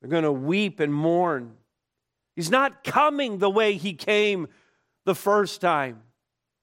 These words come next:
If you have your Bibles, flip over again to Revelation nineteen. If you have an analog Bible, we're gonna hear the pages turning.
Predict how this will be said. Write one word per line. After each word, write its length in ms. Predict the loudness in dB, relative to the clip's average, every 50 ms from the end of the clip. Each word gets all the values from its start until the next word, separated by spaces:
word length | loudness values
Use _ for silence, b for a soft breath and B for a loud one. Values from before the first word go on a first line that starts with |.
| _ _ _ _ _ _ _ _ _ _ _ _ _
If 140 | -12 -4 0
you 80 | 0 2
have 100 | 2 0
your 80 | 0
Bibles, 360 | 2 2 2 2 0 -4 -6
flip 280 | -6 -4 -4 -2 0 0
over 480 | 0 0 2 2 2 2 2 0 -2 -6 _ _
again 420 | -10 -4 0 0 0 0 0 -4 -4
to 120 | -4 -2
Revelation 600 | 0 0 0 2 2 0 0 0 -2 -4 -4 -2
nineteen. 580 | 0 0 0 -2 -4 -6 -6 -6 -4 -2 -4 -4
If 100 | -4 -6
you 80 | -4
have 160 | -2 -2 -2 -2
an 80 | -2
analog 460 | -4 -2 0 0 2 2 0 0 0
Bible, 360 | 0 0 0 0 0 -2 -2 -4
we're 80 | -4
gonna 160 | -6 -6 -4
hear 140 | -4 -4 -4
the 80 | -4 -6
pages 480 | -6 -4 -4 -4 -4 -6 -10 -14 -16 -12
turning. 360 | -8 -8 -8 -8 -10 -14 -20